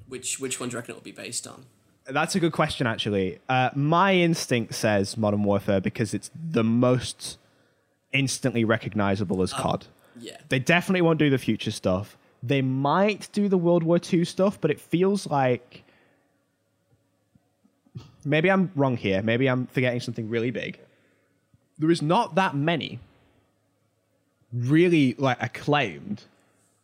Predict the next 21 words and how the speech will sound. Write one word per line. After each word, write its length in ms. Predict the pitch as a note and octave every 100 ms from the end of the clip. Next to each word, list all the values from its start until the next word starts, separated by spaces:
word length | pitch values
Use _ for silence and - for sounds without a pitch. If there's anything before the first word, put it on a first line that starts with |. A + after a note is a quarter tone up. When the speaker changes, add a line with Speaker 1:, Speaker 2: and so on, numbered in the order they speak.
| -
Speaker 2:
modern 460 | B2 B2 B2 A2+
military 540 | A2+ G#2+ G#2 - G2 F#2+
movies. 460 | F#2 F#2+ G#3 - - _ _ _ _ _ _ _
World 200 | C#3+ F#3
War 100 | A3+
Two 220 | - A#3+
movies 540 | B3+ C4+ D4+ - - - _
and 380 | D#3+ D#3+ D#3+ C#3
Speaker 1:
Yeah. 160 | C3+ B2+
Speaker 2:
dramatizations 680 | E3 D#3+ D3+ D#3 E3 F3+ D3+
and 80 |
T 120 | D#3 C#3+
V 80 |
Speaker 1:
Okay. 20 | D#3
Speaker 2:
shows, 440 | F3 F3+ F#3 - _ _ _
yes. 640 | B2 C3 F3 D4+ - - - _ _ _ _ _ _ _ -
Uh, 80 | C3
even 240 | D#3+ F3
World 180 | F3 E3
War 140 | D3 C#3+
One, 280 | D#3 A#3